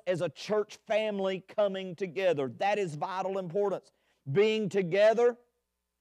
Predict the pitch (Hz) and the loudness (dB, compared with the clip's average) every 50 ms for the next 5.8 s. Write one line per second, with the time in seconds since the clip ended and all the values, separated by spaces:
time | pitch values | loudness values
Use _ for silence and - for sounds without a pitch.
0 | _ _ _ _ _ _ _ 151 202 214 208 202 214 214 202 165 139 220 214 233 | _ _ _ _ _ _ _ 2 2 2 4 4 4 4 4 4 4 6 6 6
1 | 240 196 - 240 233 226 175 - - - _ _ _ _ _ - 175 240 240 233 | 4 2 2 0 0 0 0 -4 -12 -20 _ _ _ _ _ -2 2 2 4 6
2 | 226 247 233 240 - - 277 285 294 226 - 294 285 277 196 - 277 285 285 285 | 6 6 6 6 4 4 4 4 4 2 0 -2 -2 -2 0 4 6 6 6 6
3 | 240 262 226 175 131 - _ _ _ _ _ _ _ _ _ _ _ _ _ _ | 4 2 0 0 -2 -4 _ _ _ _ _ _ _ _ _ _ _ _ _ _
4 | _ _ 165 240 240 226 233 - - 302 294 285 262 - 302 285 269 208 - - | _ _ 4 6 6 6 4 2 2 4 4 4 2 0 -2 -2 -2 -2 -4 -8
5 | - - - 320 320 - _ - 247 220 180 139 - - - | -12 -6 -4 -4 -4 -4 _ -6 -4 -4 -4 -6 -10 -16 -20